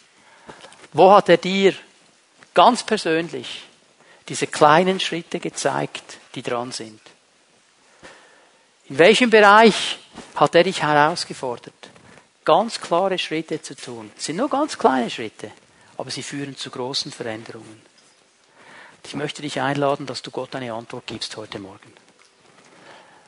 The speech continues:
Wir wollen am Ende dieses Gottesdienstes einen Moment uns Zeit nehmen, um zu beten und Menschen zu segnen.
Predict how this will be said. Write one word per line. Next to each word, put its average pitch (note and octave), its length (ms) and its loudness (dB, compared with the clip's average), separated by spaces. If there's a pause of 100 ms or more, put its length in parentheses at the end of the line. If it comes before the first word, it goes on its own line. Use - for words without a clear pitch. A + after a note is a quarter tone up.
Wir A#2+ 100 -6
wollen D#3 180 4
am E3 100 4
Ende F3 220 4
dieses F3 300 -4
Gottesdienstes D#3 800 -4
einen C#3 220 -2
Moment C#3+ 480 -4
uns D#3 240 -10
Zeit D3+ 380 0
nehmen, C#3+ 460 -6 (340)
um B2 140 -14
zu - 160 -8
beten C3+ 500 -6 (460)
und B2+ 180 -14
Menschen B2+ 420 -6
zu D3+ 120 -12
segnen. A2+ 500 -10